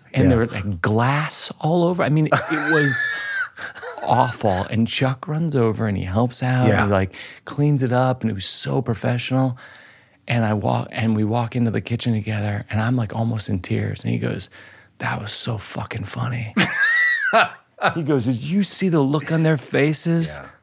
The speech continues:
Speaker 1: That was fucking hilarious. I was like, "I love this guy."
Speaker 2: Yeah, he's a great guy.
Speaker 1: But, um, there's a funny memory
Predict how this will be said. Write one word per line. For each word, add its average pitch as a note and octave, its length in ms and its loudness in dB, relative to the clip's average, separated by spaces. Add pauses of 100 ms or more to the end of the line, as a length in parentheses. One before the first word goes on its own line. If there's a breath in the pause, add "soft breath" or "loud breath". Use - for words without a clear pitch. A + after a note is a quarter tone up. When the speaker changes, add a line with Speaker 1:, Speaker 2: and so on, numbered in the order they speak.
(100)
Speaker 1:
That B2+ 160 4
was A2 180 2
fucking G#2+ 440 -2
hilarious. G2+ 840 0
I B2 80 0
was A#2+ 120 4
like, G2+ 200 0
"I A#2 60 2
love G#2 260 4
this F#2 220 -6
guy." - 280 -6
Speaker 2:
Yeah, G3+ 280 2 (180)
he's - 100 -12
a - 40 -16
great C3+ 200 -12
guy. C#2+ 280 -12 (160)
Speaker 1:
But, - 200 0 (220)
um, G#2 420 2
there's C3+ 200 4
a - 20 -2
funny B2+ 220 2
memory A2+ 280 2